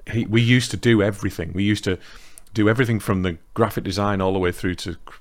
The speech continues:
programming the front and the back ends and, uh, pro-, putting the databases together. And I still do that because I maintain that kind of, uh, I prefer to be involved in everything from s-, s-,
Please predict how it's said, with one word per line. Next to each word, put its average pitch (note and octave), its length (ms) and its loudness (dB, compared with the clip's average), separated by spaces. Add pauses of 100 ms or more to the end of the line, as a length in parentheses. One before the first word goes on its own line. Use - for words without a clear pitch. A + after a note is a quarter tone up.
programming F#2+ 540 0
the F2 80 -8
front G2 240 -2
and F2 100 -8
the E2+ 40 -6
back G#2 260 -2
ends G2 380 0
and, E2+ 200 -4 (380)
uh, F2 200 0
pro-, - 240 0
putting F#2 320 -2
the F2+ 60 -2
databases G2 640 0
together. G2 520 -2 (240)
And G#2+ 240 -2 (100)
I D3 160 4
still D3 400 2
do A#2 240 2
that G2 240 0
because G2+ 260 -4
I A2+ 140 2
maintain G2+ 760 0
that E2 400 -4
kind F#2 260 -4
of, - 440 -8 (200)
uh, E2+ 260 -2
I G#2+ 140 2
prefer G2 760 -2 (280)
to G#2 100 -4
be F2 180 0
involved F2 440 2
in F2 60 0
everything D#2+ 480 -4
from E2+ 260 -6
s-, - 260 -10
s-, - 140 -8